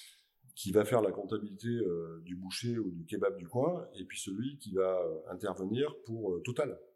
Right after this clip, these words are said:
C'est le, le même diplôme, c'est pas le même métier.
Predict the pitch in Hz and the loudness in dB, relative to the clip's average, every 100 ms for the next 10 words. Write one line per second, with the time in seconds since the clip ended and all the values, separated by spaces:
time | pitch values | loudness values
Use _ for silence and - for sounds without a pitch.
0 | _ - - - - _ _ - 90 92 | _ -20 -20 -20 -20 _ _ -2 0 0
1 | 95 92 92 95 113 120 123 131 101 - | -6 -10 -4 4 4 4 0 -2 -2 -10
2 | - 95 92 92 95 107 | -8 -6 -4 -6 -8 -10